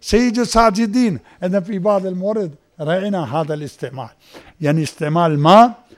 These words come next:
هذا في ذوي العقول، لكن هناك هكذا أبانا جبنا في قرائن مطالب بلاغية في كلام المعصوم سلام الله. وكذلك في كلام النبي العادم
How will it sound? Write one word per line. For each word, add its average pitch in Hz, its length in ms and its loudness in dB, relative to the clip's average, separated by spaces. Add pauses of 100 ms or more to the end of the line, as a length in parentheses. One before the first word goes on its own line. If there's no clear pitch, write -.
(140)
هذا 175 320 2
في 247 400 -2 (260)
ذوي 151 280 -4
العقول، 156 640 -6 (380)
لكن 139 320 -2
هناك 175 600 4 (280)
هكذا 196 680 2 (380)
أبانا 151 340 0
جبنا 190 420 -2
في - 120 -6 (100)
قرائن 180 500 4 (300)
مطالب 175 720 6
بلاغية 226 800 10 (320)
في 254 220 2
كلام 294 460 6
المعصوم 320 560 6
سلام 277 300 8
الله. 190 160 0 (380)
وكذلك 302 920 8 (260)
في 254 220 -2
كلام 311 400 6
النبي 302 400 6
العادم 311 640 6